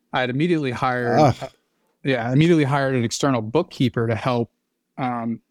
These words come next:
Speaker 1: and this didn't really help the situation, this particular situation. I do like, like working with them, but, you know, they were like, "Okay, you gotta get off QuickBooks Desktop. We can't help you until you get off online." So we had to, we were s-, trying to basically migrate from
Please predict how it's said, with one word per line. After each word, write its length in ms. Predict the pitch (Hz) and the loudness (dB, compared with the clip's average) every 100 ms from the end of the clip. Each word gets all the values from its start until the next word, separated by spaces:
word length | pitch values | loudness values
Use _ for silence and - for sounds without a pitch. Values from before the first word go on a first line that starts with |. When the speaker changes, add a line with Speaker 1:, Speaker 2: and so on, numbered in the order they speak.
| _ _ _ - - | _ _ _ -12 0
Speaker 1:
and 100 | 156 | 2
this 100 | 147 | 2
didn't 180 | 131 120 | 2 2
really 180 | 117 | 0
help 180 | 113 123 | -2 -2
the 80 | 117 | -2
situation, 640 | - 117 127 127 117 - | -2 -2 0 0 0 2
this 160 | 135 - | 0 2
particular 300 | 117 107 107 | -2 -2 -4
situation. 260 | 120 120 | -4 -2
I 40 | 123 | 2
do 140 | 131 | 2
like, 180 | 117 117 _ | 2 0 _
like 200 | 135 110 | -6 -4
working 220 | 123 107 | -4 -6
with 120 | 117 120 | -8 -8
them, 180 | 113 | -4
but, 220 | 113 117 - _ _ _ _ - | -2 -2 -4 _ _ _ _ 0
you 80 | 127 | 2
know, 60 | |
they 160 | 120 147 | 4 2
were 100 | 139 | 2
like, 140 | 123 | 0
"Okay, 180 | 131 120 | -2 0
you 80 | 120 | 2
gotta 140 | 123 | 2
get 100 | 123 | 0
off 160 | 120 107 _ | -2 -4 _
QuickBooks 300 | 123 110 104 | -10 -10 -6
Desktop. 400 | 147 127 - 113 | -2 -2 0 -2
We 100 | 117 | -2
can't 260 | 107 110 - - | -8 -12 -14 -10
help 220 | 131 117 | -8 -8
you 100 | 117 | -10
until 220 | 107 123 | -10 -8
you 60 | 113 | -6
get 80 | 110 | -6
off 140 | 95 | -4
online." 440 | 123 147 123 113 - _ _ _ _ | 0 0 0 -4 -10 _ _ _ _
So 140 | - 127 | 0 2
we 80 | 127 | 2
had 200 | 135 123 | 0 -4
to, 260 | 117 113 - | -4 -6 0
we 100 | 131 | 4
were 60 | 123 | 4
s-, 180 | - - | 2 -6
trying 200 | - 147 | -2 2
to 60 | 127 | 4
basically 420 | 127 123 123 117 - _ | 2 2 0 -2 -4 _
migrate 480 | 139 131 127 131 123 | 0 0 0 -4 -4
from 300 | 127 120 | -2 0